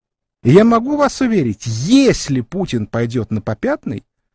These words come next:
ну, я не знаю, его разорвут как, как, э, тузик грелку.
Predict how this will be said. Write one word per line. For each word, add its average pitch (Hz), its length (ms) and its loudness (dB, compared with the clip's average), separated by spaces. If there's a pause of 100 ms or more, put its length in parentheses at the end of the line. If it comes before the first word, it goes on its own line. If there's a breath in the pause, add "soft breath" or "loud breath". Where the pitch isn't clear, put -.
(500)
ну, 135 180 -2
я 196 180 -4
не 269 120 -2
знаю, 190 220 -4
его 175 180 -2
разорвут 208 640 -2
как, - 400 -8 (1300)
как, - 360 -6 (280)
э, 110 120 -8 (160)
тузик 156 300 -4
грелку. 139 500 -6